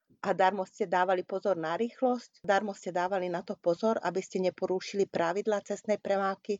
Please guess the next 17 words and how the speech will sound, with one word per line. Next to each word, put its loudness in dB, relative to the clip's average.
Predsa 4
sa -2
niečo -4
stalo 4
a 6
vy 0
ste -4
dostali 0
pokutu, -2
lebo 0
ste -4
nevideli 0
tabuľu 2
zákazu -2
vjazdu 0
za -2
stromom. -6